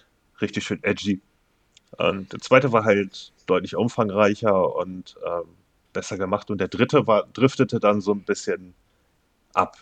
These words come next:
irgendwie mit anderen Charakteren und so weiter. <laughs> E A damals halt. <laughs> Was will man machen? Dass sie davon aber nicht auch mal eben schnell eine Collection zusammengeklatscht haben, ist auch so ein Ding.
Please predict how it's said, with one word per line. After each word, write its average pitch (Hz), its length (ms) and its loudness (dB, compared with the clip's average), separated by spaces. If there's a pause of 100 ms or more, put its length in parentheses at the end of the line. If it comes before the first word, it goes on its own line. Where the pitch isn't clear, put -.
irgendwie 92 300 -4
mit 87 160 -6
anderen 95 240 0
Charakteren 92 720 -4
und - 160 -18
so - 140 -20
weiter. 85 380 -6 (920)
<laughs> - 220 -2 (1120)
E 98 280 -2
A 87 40 -4
damals 80 520 -6
halt. - 400 -10
<laughs> 131 340 2
Was 117 220 0
will 110 100 4
man 90 160 2
machen? 92 240 -2 (1040)
Dass 95 160 -2
sie 107 140 -4
davon 104 320 4
aber 104 180 6
nicht 104 240 -2
auch 110 200 4
mal 92 240 2
eben 95 160 -2
schnell 95 240 -6
eine 95 120 -2
Collection 98 600 -4
zusammengeklatscht 92 840 -2
haben, 87 260 0
ist - 120 -10
auch 90 140 0
so - 160 -6
ein 85 100 -8
Ding. 82 220 -8